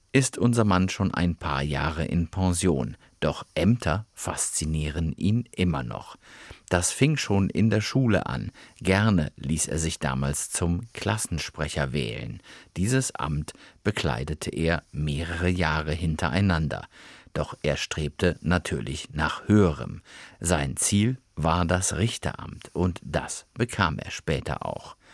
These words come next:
Beim Amtsgericht. Als Amtsrichter schlug er sich mit kleineren Rechtsverfahren herum, mit Ehekonflikten, Erbauseinandersetzungen und Nachbarschaftsstreitigkeiten.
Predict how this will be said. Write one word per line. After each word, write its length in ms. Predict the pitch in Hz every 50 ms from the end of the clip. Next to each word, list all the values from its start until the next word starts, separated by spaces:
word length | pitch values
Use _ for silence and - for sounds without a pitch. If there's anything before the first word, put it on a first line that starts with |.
| - - - - - - _
Beim 320 | - 76 73 85 98 110 - - _ _ -
Amtsgericht. 960 | - - 80 76 69 - - - - 87 71 57 50 - - - - - - - _ _ _ _ _
Als 360 | - 92 98 107 - - - _ _ _ -
Amtsrichter 840 | 87 98 104 98 - - - - - - - - - 90 85 87 - - - - _
schlug 340 | - - - 117 101 92 -
er 160 | - 82 85
sich 260 | 78 78 78 - -
mit 300 | - 78 80 - - -
kleineren 840 | - - - 69 67 71 69 67 67 78 85 78 82 87 90 90 - -
Rechtsverfahren 1120 | - 80 80 71 71 - - - - - - - 76 73 - - 76 64 60 65 67 67 76
herum, 480 | 78 80 73 71 73 71 60 52 - - - - - - - - -
mit 280 | - 87 82 - - _ _ _ -
Ehekonflikten, 1160 | 92 90 90 92 98 98 - - 95 90 85 - - 87 90 - - - - - 92 90 87 - - - - - _
Erbauseinandersetzungen 1600 | - 80 78 76 76 73 - - - 87 85 85 - - 85 85 82 80 78 78 78 80 78 80 76 - - - 80 78 78 78 78 - - - - _ -
und 320 | - 104 110 110 110 - _ - - _ _ -
Nachbarschaftsstreitigkeiten. 2250 | - 82 82 80 78 78 - - - - 69 - - - - - - - - - - - - - - 76 60 - - - - - - - - - - - - - - - - - -